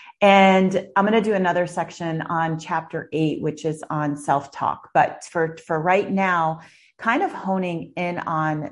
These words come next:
judgment of self, it really comes down to the thoughts that we create about ourselves. And some of this can actually be a defense mechanism.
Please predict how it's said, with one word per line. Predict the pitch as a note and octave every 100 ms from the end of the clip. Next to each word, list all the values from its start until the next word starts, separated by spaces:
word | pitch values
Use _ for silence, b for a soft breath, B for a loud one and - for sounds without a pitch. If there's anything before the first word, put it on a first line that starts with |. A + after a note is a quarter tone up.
| E3
judgment | E3+ E3 E3 D#3+
of | D3+
self, | - E3 C#3+ C#3+ -
it | F#3+
really | F#3+ G3+ C4 C#4+
comes | C4+ G3+ F#3 E3
down | E3+ D#3+ D#3+
to | D#3 - D#3+
the | D#3+
thoughts | D#3+ D#3+ D#3 - -
that | E3+ D3+
we | D#3+
create | D#3 - E3 D#3+ D#3+
about | - - D#3 D#3
ourselves. | D3+ D#3 - F2+ - - B B B B -
And | F#3+ F#3 F#3+ F#3+ - - _ _
some | - - A#3+
of | E4 C#4+ F3+
this | F#3+ F3+ -
can | - -
actually | F3 G3 - A#3+
be | F3 - F3 E3+ -
a | D#3+
defense | - D#3+ - D#3+ D#3
mechanism. | D#3+ D3 F3 G3 A3 D#4 F#4